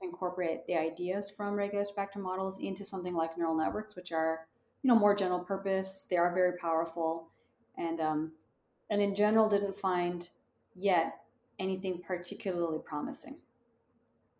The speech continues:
So maybe the retrospective is there is lots, there is, I think that there probably could be someone who would find very useful ideas from that community, and, um,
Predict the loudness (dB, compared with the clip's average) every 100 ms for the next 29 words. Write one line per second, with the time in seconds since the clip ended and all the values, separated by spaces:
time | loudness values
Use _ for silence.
0 | _ -4 2 6 8 8 8 4 0 -6
1 | -4 -2 -2 0 0 0 -6 -14 _ _
2 | _ 4 6 6 6 4 6 8 10 8
3 | 6 0 2 6 6 6 2 2 0 0
4 | -2 0 -2 -2 -2 0 0 0 -4 -2
5 | 0 2 0 -2 -12 _ 4 4 4 0
6 | 0 0 0 0 -2 -2 -2 0 -2 -2
7 | -2 0 0 0 -2 -6 _ _ -8 -2
8 | -2 0 -2 -2